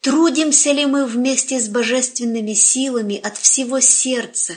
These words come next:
и с полной отдачей сил, вплетая в нашу жизнь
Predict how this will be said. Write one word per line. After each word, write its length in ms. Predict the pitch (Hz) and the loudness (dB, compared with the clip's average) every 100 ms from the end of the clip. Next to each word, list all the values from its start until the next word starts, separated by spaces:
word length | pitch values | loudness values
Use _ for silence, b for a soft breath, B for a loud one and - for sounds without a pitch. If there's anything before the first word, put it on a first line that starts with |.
| - | -6
и 80 | 254 | 0
с 160 | 226 - | 2 2
полной 500 | - 285 269 254 247 | 2 2 2 0 -2
отдачей 720 | 247 233 208 233 226 - 233 | -4 -6 -4 -4 0 -2 2
сил, 580 | - - 233 202 175 170 - | 2 2 2 -2 -2 -6 -12
вплетая 800 | - - 240 240 262 269 247 | -10 -2 0 0 0 0 0
в 80 | 214 | -2
нашу 400 | 220 226 - 226 | -4 -4 -4 -6
жизнь 560 | 202 240 240 220 208 | -4 -4 -4 -4 -6